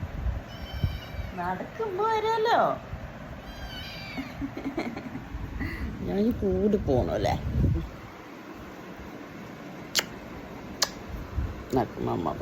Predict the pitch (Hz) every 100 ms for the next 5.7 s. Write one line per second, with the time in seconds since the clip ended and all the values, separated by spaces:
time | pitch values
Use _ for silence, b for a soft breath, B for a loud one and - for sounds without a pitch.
0 | - - - - - - - - - -
1 | - - - 156 - - - - - -
2 | - - 180 170 143 - - - - -
3 | - - - - - - - 180 - 415
4 | 415 180 143 - - - - - - -
5 | 175 170 151 151 - -